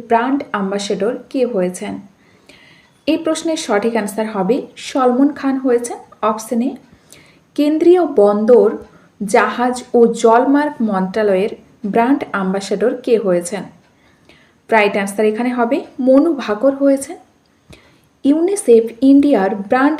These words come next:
অ্যাম্বাসেডর কে হয়েছেন? সঠিক অ্যান্সার হয়ে যাবে করিনা কাপুর হয়েছেন।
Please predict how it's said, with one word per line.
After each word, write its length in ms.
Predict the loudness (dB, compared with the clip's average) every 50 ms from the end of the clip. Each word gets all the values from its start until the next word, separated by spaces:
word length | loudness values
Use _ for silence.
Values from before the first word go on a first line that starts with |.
| -6 -6
অ্যাম্বাসেডর 580 | -4 -2 -2 -2 -4 -4 -6 -6 -4 -2 -4 -4 -6 -10 -16 _ _ -2
কে 100 | 0 0 0 0
হয়েছেন? 380 | 0 -2 -2 -4 -6 -10 -10 -12 -14 -16 -20 _ _ _ _ _ _ _ _ -20 -20 _ _ _ _ _ -20
সঠিক 380 | -12 -6 -6 -4 -2 -2 -2 -2
অ্যান্সার 280 | -2 -2 -2 -2 -4 -4 0
হয়ে 180 | 2 2 2 2
যাবে 180 | 0 0 -2 -4 -4 -6 -12 -20 _ _ 2
করিনা 340 | 4 4 4 4 2 0 -2 -4 -4
কাপুর 260 | -4 -4 -4 -4 -4 -4 -2 -2
হয়েছেন। 360 | -2 -2 -2 -4 -8 -10